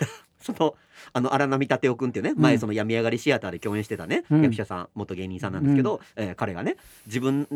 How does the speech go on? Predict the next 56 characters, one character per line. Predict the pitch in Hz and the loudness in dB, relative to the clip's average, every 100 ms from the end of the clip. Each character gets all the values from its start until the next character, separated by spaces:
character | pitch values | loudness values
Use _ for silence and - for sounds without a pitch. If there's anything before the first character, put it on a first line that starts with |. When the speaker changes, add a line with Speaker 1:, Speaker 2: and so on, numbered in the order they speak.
| 139 | -2
Speaker 1:
本 | 139 | 0
屋 | 110 | 0
さ | 104 | -2
ん | 85 | -10
行 | - | -8
っ | |
て | 117 | -4
ね、 | 349 - _ | -4 -8 _
戻 | 104 120 | -2 -2
っ | |
て | - | -2
き | - | -10
た | 73 | -14
ん | |
よ。 | 78 _ _ | -20 _ _
そ | 165 | -4
し | |
た | 123 | -2
ら、 | 85 - _ - | -4 -10 _ -14
自 | 110 | -4
転 | 185 202 | 2 2
車 | 196 214 | 2 -4
置 | 214 | -4
き | - | -10
場 | 76 | -8
に、 | 85 110 - - _ _ _ - | -6 -4 -6 -14 _ _ _ -2
隣 | 160 226 254 240 220 | 4 6 4 4 0
に、 | 220 123 - _ _ | 0 -2 -6 _ _
そ | - - | -10 2
の、 | 160 | 2
カ | - 190 | 4 2
ゴ | 190 | 4
に、 | 196 - 196 - _ _ - - | 2 2 0 -2 _ _ -20 -6
ア | 156 | 0
ラ | 160 | 0
プ-、 | - | 0
い | - | -6
っ | - | -8
ぱ | - | -2
い | 180 | 0
ア | 151 | 2
ラ | 156 | 2
ポ | 175 | 0
ル | 156 | 2
ト | 120 | 2
が | 117 | 2
入 | 131 | 0
っ | - _ - | -2 _ 0
た | 135 107 - - - - | 2 2 -4 -16 -18 -10
自 | 131 | 2
転 | 175 156 | 4 4
車 | 127 | 2
が | 101 | 0
あ | 101 | -4
っ | |
て | - 123 90 | 0 -2 -2